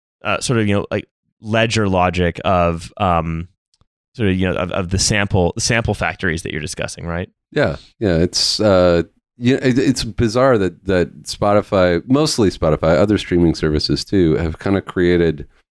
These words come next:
Speaker 2: this, like, future present where, you know, <laughs> you think about working in, like, a Brill Building style song factory, and you think, "That sounds pretty nice. I can express myself creative-, creatively there," you know?
Speaker 1: Mm-hmm.
Speaker 2: Whereas the current reality is just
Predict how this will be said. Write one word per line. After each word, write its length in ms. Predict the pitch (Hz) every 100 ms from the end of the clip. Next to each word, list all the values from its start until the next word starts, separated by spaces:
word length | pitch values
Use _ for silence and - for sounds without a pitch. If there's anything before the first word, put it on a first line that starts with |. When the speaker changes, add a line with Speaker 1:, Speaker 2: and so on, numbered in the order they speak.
| _ _ _ _
Speaker 2:
this, 300 | 95 90 -
like, 180 | 87 78
future 420 | - 107 92 95
present 600 | - 107 110 104 85 80
where, 420 | 92 90 85 87 - _ _ _ _ -
you 120 | 107
know, 280 | 104 92 92
<laughs> 20 |
you 300 | 101 - 131
think 320 | - 143 -
about 360 | 131 113 104 95
working 440 | 104 107 110 101
in, 120 | 101
like, 220 | 92 87 92
a 100 | 78
Brill 440 | - 85 87 92
Building 540 | 95 87 80 85 80
style 460 | 76 - 85 80 76
song 440 | - 95 92 101
factory, 800 | 95 87 76 73 - 76 80 78 - - - -
and 100 | 90
you 80 | 90
think, 300 | - 95 -
"That 180 | 135 -
sounds 420 | - 285 254 -
pretty 320 | - - 262
nice. 360 | 254 277 95 -
I 80 | 95
can 160 | 113
express 440 | 107 - 123 120 -
myself 380 | 110 - 107 -
creative-, 520 | 107 107 127 85 - 87 -
creatively 600 | - 107 123 107 78 69
there," 320 | 67 64 76 - _ _ _ _ -
you 80 | 80
know? 180 | 85
Speaker 1:
Mm-hmm. 80 | 107
Speaker 2:
Whereas 320 | 107 98 101
the 100 | 113
current 320 | - 117 120 92
reality 480 | 87 82 78 76 76
is 140 | 73
just 360 | - 73 -